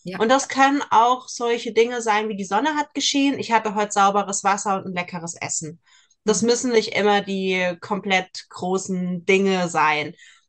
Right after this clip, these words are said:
Speaker 2: Aber ich glaube, da findet man ganz, ganz schnell fünf oder mehr Dinge und das sind positive Gedanken, mit denen man dann einschlafen kann. Und dann, was ich mir grad angewöhne, ist, das allererste, was ich mache, wenn ich morgens aufwache, mir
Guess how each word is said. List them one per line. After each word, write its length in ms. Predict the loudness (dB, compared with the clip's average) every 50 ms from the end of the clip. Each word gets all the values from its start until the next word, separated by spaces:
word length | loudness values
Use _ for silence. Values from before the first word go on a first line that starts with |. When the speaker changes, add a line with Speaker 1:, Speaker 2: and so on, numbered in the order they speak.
| _ -2
Speaker 2:
Aber 320 | 0 2 4 4 4 4 2
ich 160 | 0 -4 -2
glaube, 340 | 2 4 4 6 4 2 0
da 120 | 0 -2 -8
findet 400 | -4 -2 0 0 0 0 -2 -2
man 200 | -2 -2 -2 0
ganz, 280 | 0 0 -2 -2 -4 -6
ganz 340 | -4 -4 -4 -4 -2 -2 -2
schnell 320 | 0 0 0 0 -2 -2
fünf 460 | -4 0 4 4 4 4 4 -2 -4
oder 280 | -4 -4 -4 -2 -2 -2
mehr 240 | -2 0 0 0 0
Dinge 540 | 0 0 0 2 2 2 0 0 -2 -2 -2
und 340 | -2 -4 -4 -4 -6 -8
das 140 | -10 -8 -6
sind 140 | -8 -8 0
positive 640 | 4 4 4 4 4 -4 -6 -6 -6 -4 -2 -2 -2
Gedanken, 540 | -2 0 0 0 0 0 0 -4 -6 -6 -6
mit 160 | -6 -6 -4
denen 200 | -4 -4 -2 -2
man 220 | -2 -2 -2 0
dann 340 | 0 2 2 0 -2 -6 -10 _ _ _ _ _ _ -2
einschlafen 720 | 0 2 2 2 2 0 4 6 6 6 6 4 0 -8
kann. 320 | -8 -6 -4 -2 -2 -2 -4 -8 _ _ _ _ _ _ _ _ _ _ -2
Und 180 | 0 2 4 4
dann, 160 | 4 6 6
was 160 | 4 4 2
ich 80 | 0 0
mir 140 | 0 0
grad 240 | 2 2 0 0 2
angewöhne, 640 | 0 -2 -2 -2 -2 -2 0 0 0 0 -2 -4 -2
ist, 340 | -2 -2 -2 -4 -10 -14 _ _ _ _ _ _ -4
das 160 | -2 -2 -2
allererste, 640 | 2 2 4 6 6 6 6 6 4 4 4 2 2 4 4
was 160 | 2 2 2
ich 140 | -2 0 4
mache, 260 | 4 4 4 4 4
wenn 60 | 4
ich 140 | 4 4 4
morgens 340 | 4 4 6 4 4 0 0
aufwache, 800 | 4 4 6 4 4 2 2 2 2 2 2 0 -2 -2 -4 -6 _ _ _ _ -4
mir 320 | 0 4 6 6 6